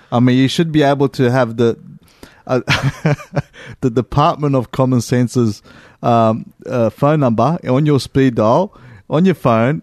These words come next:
and whenever something stupid like this happens to you, you call them and there'll be a minister to just deal with it straight away and just get rid of these stupid laws. I mean, we buy scopes from overseas, probably thousands of them, Jason,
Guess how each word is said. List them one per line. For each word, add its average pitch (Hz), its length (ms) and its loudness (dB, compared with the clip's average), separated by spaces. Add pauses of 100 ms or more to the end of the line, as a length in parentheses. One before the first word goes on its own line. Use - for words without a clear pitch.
and 113 140 -6
whenever 151 320 2
something 147 380 -2
stupid 143 480 -2
like 127 160 0
this 127 160 0
happens 127 360 -2
to 120 120 -2
you, 123 80 2
you 117 220 0
call 151 340 2
them 143 180 0
and 123 100 0
there'll 123 120 2
be 117 120 2
a 110 40 2
minister 135 480 0
to 113 60 -8
just 110 360 -6
deal 123 260 2
with 104 120 0
it 98 120 -6
straight 120 280 -2
away 110 340 -2 (540)
and 117 260 -2
just 139 260 -2
get 117 200 -2
rid 143 300 2
of 160 140 0
these 120 200 2
stupid 147 400 -4
laws. 127 400 0
I 123 80 -6
mean, 131 400 -4
we 175 360 -2 (380)
buy 147 380 0
scopes - 640 -4
from 113 220 -8
overseas, 117 800 -6 (720)
probably 147 260 -4
thousands 127 540 -8
of 104 100 -14
them, 101 120 -18
Jason, - 400 -18